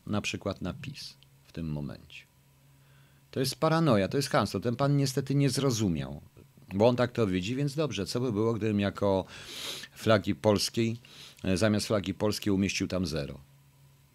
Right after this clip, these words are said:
Po prostu. Przemysław Ligorowski, to nie jest śmieszne, to jest chamstwo. To jest chamstwo, proszę państwa, dlatego to jest, w końcu trzeba powiedzieć, e,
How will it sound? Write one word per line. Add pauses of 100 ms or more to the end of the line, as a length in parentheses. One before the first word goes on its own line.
(200)
Po
prostu. (1700)
Przemysław
Ligorowski,
to
nie
jest
śmieszne,
to
jest
chamstwo. (340)
To
jest
chamstwo,
proszę
państwa,
dlatego
to
jest, (300)
w
końcu
trzeba
powiedzieć, (280)
e,